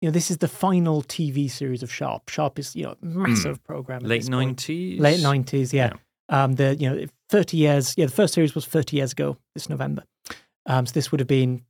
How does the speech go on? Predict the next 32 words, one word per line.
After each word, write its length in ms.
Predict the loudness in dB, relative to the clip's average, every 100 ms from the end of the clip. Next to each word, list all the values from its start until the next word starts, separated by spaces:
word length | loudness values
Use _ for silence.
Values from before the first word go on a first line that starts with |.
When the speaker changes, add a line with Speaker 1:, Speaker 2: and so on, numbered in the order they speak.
| _ _
Speaker 1:
uh, 60 | -14
twenty-five 400 | -6 -4 -2 -2
years 220 | -2 -2
ago, 180 | -4 -6
the 80 | -6
final 300 | -8 -8 -6
series. 400 | -6 -6 -6 -8 -14 -20 _ _ 0
And, 100 | 2
you 60 |
know, 60 | 2
the, 100 | -2
the 200 | -6 -2
budget 400 | 2 4 4 0
had 160 | -2 -4
clearly 400 | -2 2 2 2
been 340 | 2 0 0 -2
increased 680 | -4 -4 -6 -6 -6 -10
for 320 | -6 -4 -2 -4
the 80 |
Waterloo 680 | -4 -4 -6 -6 -2 -2 -2 -4
episode, 540 | -8 -8 -8 -8 -10 -16 _ _ _ 0
but 100 | 2
it's 160 | 4 0
still 400 | 0 2 2 0
Waterloo 640 | 0 -2 0 0 2 2
with 180 | 0 -4
a 40 |
couple 320 | -6 -10 -6 -8
of 60 |
hundred 340 | -6 -8 -8 -8
people. 340 | -8 -8 -10
<laughs> 40 | -12